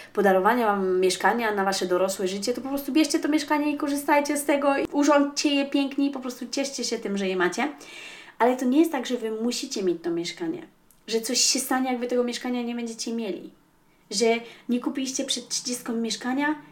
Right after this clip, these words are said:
to coś już jest z Wami nie tak. Nie, nie ma, nie ma takiej presji, że musicie. Chcecie wynajmować,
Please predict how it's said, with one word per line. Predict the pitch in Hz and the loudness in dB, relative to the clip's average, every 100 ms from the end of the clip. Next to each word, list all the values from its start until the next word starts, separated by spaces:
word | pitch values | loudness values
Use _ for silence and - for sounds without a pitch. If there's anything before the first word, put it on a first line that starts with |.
| - - - | -20 -20 -6
to | 269 | 4
coś | 330 330 | 6 8
już | 294 | 8
jest | 285 277 | 8 2
z | 269 | 4
Wami | 262 254 | 4 4
nie | 233 | 0
tak. | 170 143 - - - - - - - - 240 | 0 -4 -6 -20 -20 -20 -20 -20 -20 -6 0
Nie, | 339 571 554 - - - - - | 0 2 0 -2 -10 -20 -16 2
nie | 254 320 | 8 10
ma, | 359 349 - - - - _ - | 12 8 4 -12 -20 -20 _ 2
nie | 294 539 | 4 4
ma | 571 | 0
takiej | - 285 | 2 2
presji, | 277 226 202 - 156 - _ _ | 4 2 2 -6 -6 -8 _ _
że | 202 233 | 0 4
musicie. | 262 - - - 165 143 - _ _ _ _ _ _ _ | 6 4 0 -2 -4 -4 -8 _ _ _ _ _ _ _
Chcecie | - - 311 349 330 | -12 2 4 6 6
wynajmować, | 311 311 294 294 294 | 6 6 4 4 0